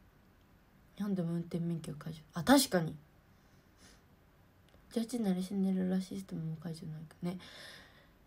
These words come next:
十八と二十って大きな、あれですよね。壁っていうか。十七になる国もあるよ。え、若い。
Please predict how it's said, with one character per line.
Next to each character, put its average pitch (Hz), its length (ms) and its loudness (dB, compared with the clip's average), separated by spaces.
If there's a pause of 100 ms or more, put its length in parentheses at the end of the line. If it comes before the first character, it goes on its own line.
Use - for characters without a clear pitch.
十 - 160 0
八 262 340 0
と 262 140 10
二 233 180 4
十 190 200 6
っ - 20 6
て 185 320 -4
大 220 160 4
き 190 220 2
な、 175 260 2 (560)
あ 180 120 2
れ 180 120 4
で 196 100 2
す 175 220 -6
よ 165 100 0
ね。 165 460 -2 (680)
壁 196 300 0
っ 185 40 6
て - 260 -8
い 160 180 0
う 156 60 -6
か。 - 160 -10 (1700)
十 262 160 10
七 349 200 12
に 349 140 10
な 226 120 10
る 196 100 6
国 196 200 4
も 196 120 6
あ 185 40 6
る 190 100 0
よ。 185 120 -6
え、 370 60 0 (560)
若 277 460 10
い。 - 100 -4